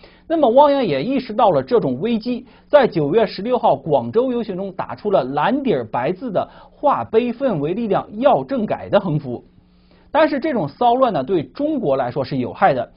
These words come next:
第一，中国人的财产损失严重，网友估计大概的损失有二十九点五亿人民币。第二是日本品牌的车行关门，日资企业撤资，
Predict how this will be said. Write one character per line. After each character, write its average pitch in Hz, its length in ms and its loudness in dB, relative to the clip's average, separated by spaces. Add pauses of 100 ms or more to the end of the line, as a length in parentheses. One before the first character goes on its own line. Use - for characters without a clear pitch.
(280)
第 277 220 0
一， 294 100 0
中 302 280 -2
国 226 120 4
人 165 120 -2
的 160 100 -4
财 - 300 -6
产 175 200 -4
损 - 160 -10
失 156 120 -8
严 139 160 -4
重， 165 180 -6 (340)
网 277 160 4
友 262 120 2
估 262 220 -4
计 247 160 -2
大 208 220 -4
概 208 100 2
的 180 80 0
损 151 220 -6
失 180 120 -4
有 156 140 0
二 226 300 0
十 156 140 -10
九 180 200 -4
点 196 180 -6
五 135 280 -6
亿 262 140 -4
人 147 180 -2
民 131 160 -4
币。 143 200 -8 (340)
第 294 120 2
二 294 180 4
是 190 100 -4
日 269 160 -6
本 190 200 -4
品 123 260 -10
牌 135 200 -6
的 147 120 -4
车 294 340 -6
行 143 240 -4
关 180 180 2
门， 131 240 -4
日 240 200 -4
资 233 160 -8
企 - 160 -14
业 143 120 -4
撤 269 240 0
资， 240 280 -4